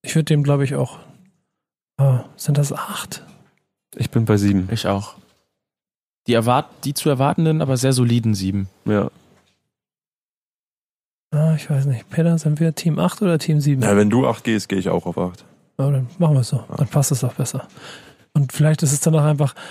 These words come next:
Speaker 1: am Ende dann noch ein bisschen die G-, Grundsympathiehaltung dem
Speaker 3: Und
Speaker 1: Ganzen gegenüber.
Speaker 3: und die Luft nach oben, die den Hunger ausmacht, wenn sie da ist, dann,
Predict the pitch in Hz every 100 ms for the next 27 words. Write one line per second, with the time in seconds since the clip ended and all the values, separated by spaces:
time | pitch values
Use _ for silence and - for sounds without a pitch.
0 | - _ _ 156 151 151 131 139 139 143
1 | 139 147 139 143 - _ - - 214 -
2 | - 139 156 156 - 143 139 135 - 131
3 | 147 135 139 127 120 - - - - _
4 | _ _ - 139 139 - 147 135 131 131
5 | 131 - - - 113 110 117 120 104 92
6 | 107 101 98 92 107 95 92 95 87 -
7 | - 92 92 90 85 85 95 - 101 101
8 | 107